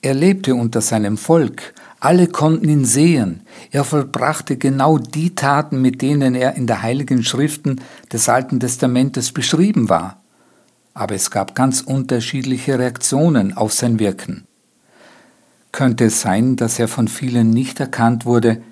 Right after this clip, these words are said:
weil sie es gar nicht so sehen wollten? Das heißt, man sieht es, aber handelt nicht.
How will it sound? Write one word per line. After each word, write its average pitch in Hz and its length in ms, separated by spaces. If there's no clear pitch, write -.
weil 120 160
sie 120 160
es - 160
gar 110 240
nicht 113 240
so 107 160
sehen 92 440
wollten? 107 600
Das - 180
heißt, 98 360
man 120 200
sieht 139 380
es, 147 360
aber 117 260
handelt 143 340
nicht. - 440